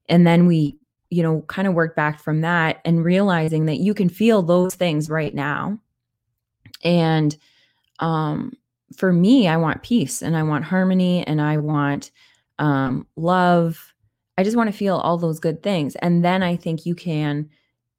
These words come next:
you can get, um, achieve more a lot easier. Um, <clears throat> so anyway, so you can, um,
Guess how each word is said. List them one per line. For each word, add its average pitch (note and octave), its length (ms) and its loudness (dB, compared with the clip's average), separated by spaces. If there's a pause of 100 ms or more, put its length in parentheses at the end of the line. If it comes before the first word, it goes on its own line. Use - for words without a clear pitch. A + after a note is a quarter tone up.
(140)
you E3 200 -2
can D3 420 -2 (540)
get, G#3+ 260 0 (460)
um, D3+ 400 -2 (800)
achieve F3+ 600 2
more F3 640 2
a D#3+ 60 -4
lot E3 240 -2
easier. E3+ 680 -4 (540)
Um, D3 760 -2 (680)
<clears throat> G#3+ 460 8 (1900)
so F3+ 480 4
anyway, F#3+ 300 4
so E3+ 160 -2
you F#3+ 200 2
can, F3+ 420 0 (1040)
um, E3 520 -2